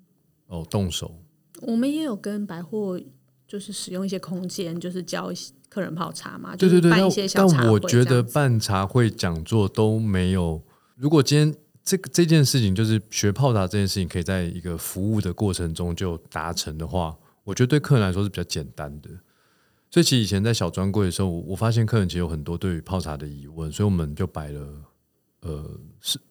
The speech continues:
Speaker 1: 一些，一些茶具。那如果今天在一个服务的过程中去询问说，“哎，客人，呃，你回去会不会，会不会不知道怎么泡吗？”如果他说会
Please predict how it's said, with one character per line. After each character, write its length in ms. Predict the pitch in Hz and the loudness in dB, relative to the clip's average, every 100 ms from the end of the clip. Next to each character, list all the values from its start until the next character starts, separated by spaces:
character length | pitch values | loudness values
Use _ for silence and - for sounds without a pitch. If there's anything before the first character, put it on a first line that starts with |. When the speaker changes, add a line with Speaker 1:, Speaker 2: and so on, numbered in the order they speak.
| _ | _
Speaker 1:
一 80 | 117 | -4
些， 240 | 110 104 104 | 0 2 0
一 80 | |
些 160 | 117 110 | 2 2
茶 240 | 95 82 | 0 -4
具。 300 | 73 - 85 73 _ _ _ _ _ | -8 -8 -8 -10 _ _ _ _ _
那 120 | - 147 | 2 6
如 80 | |
果 80 | 135 | 6
今 120 | 104 117 | 6 4
天 140 | 113 | 4
在 200 | 117 110 | 4 2
一 40 | |
个 160 | 98 95 | 2 0
服 220 | 85 98 | -2 -2
务 80 | 104 | 0
的 100 | 95 | 0
过 200 | 87 101 | 0 0
程 200 | 87 78 | 0 -2
中 220 | 82 85 | -2 -2
去 140 | 90 92 | -2 -2
询 440 | - 82 73 82 | -2 -4 -4 -2
问 200 | 95 85 | 0 0
说 180 | 78 90 139 | -4 -4 0
，“哎， 100 | 156 | 0
客 180 | 170 | 2
人， 280 | 156 135 131 - | 2 2 0 0
呃， 120 | 123 | 2
你 80 | 117 | 4
回 140 | 104 | 2
去 160 | 117 143 | 4 4
会 160 | 131 | 4
不 60 | 127 | 2
会， 260 | 131 123 113 | 4 2 0
会 240 | 110 127 | -2 0
不 40 | |
会 220 | 123 117 110 - - - - _ | 2 2 0 -4 -20 -20 -20 _
不 80 | 131 | 2
知 0 | |
道 80 | 127 | 2
怎 100 | 90 | 2
么 140 | 80 | -2
泡 240 | - 104 | 0 0
吗？” 140 | 87 90 | 0 2
如 40 | |
果 80 | 123 | 4
他 140 | 110 113 | 2 0
说 340 | 101 110 113 98 | 0 2 2 -2
会 480 | - 151 117 95 | -2 0 2 0